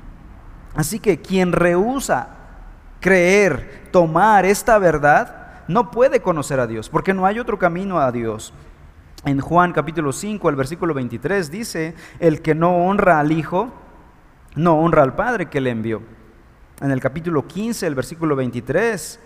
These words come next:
"El que me odia a mí", dijo Jesús, "odia también a mi Padre". Y en Primera de Juan, capítulo dos, versículo veintitrés,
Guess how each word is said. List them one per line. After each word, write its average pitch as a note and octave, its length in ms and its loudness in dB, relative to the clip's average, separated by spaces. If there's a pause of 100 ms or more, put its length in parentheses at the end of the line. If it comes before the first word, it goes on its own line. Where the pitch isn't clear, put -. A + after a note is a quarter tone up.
(340)
"El D3+ 220 4
que D#3 220 2
me C#3+ 200 0
odia F#3+ 520 4
a C#3+ 40 0
mí", C3 320 0
dijo D3+ 260 -4
Jesús, C3+ 520 -8 (640)
"odia G3+ 480 4
también E3+ 400 2
a D#3+ 60 0
mi E3+ 120 -2
Padre". A3 500 0 (920)
Y D3+ 80 -2
en D3+ 80 -2
Primera F3 320 -2
de F3+ 100 0
Juan, D3+ 300 2
capítulo C#3+ 440 -4
dos, D#3 300 2
versículo D#3+ 400 -6
veintitrés, C3 680 -6